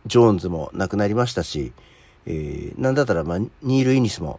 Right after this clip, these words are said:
亡くなっちゃったんでね、ああ、もういないんだな、この人たちとも思いながら、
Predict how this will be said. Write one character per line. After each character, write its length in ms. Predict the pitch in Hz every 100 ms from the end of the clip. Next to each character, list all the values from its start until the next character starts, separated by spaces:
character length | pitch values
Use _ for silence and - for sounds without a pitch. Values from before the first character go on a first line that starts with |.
| - -
亡 160 | 95
く 80 | 101
な 60 | 98
っ 20 |
ち 100 | -
ゃ 40 |
っ 40 | -
た 140 | -
ん 80 | 120
で 60 |
ね、 220 | 107 113 -
あ 160 | 85
あ、 40 | 82
も 120 | 80
う 60 | 85
い 40 |
な 120 | 92
い 80 | 98
ん 20 |
だ 100 | 78
な、 120 | 82 143
こ 100 | 117
の 60 |
人 120 | 110
た 60 | 98
ち 140 | -
と 80 | -
も 120 | 85
思 160 | 104 143
い 40 |
な 100 | 139
が 100 | 107
ら、 140 | 87